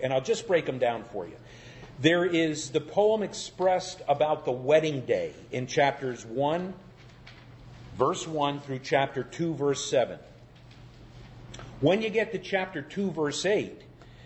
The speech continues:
there is the bride reflecting on the courtship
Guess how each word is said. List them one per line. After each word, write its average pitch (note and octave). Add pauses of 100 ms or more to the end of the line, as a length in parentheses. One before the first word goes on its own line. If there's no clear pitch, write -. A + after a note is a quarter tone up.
(220)
there D3+
is D#3 (160)
the C#3
bride B2+ (100)
reflecting E3+
on C#3
the D3
courtship -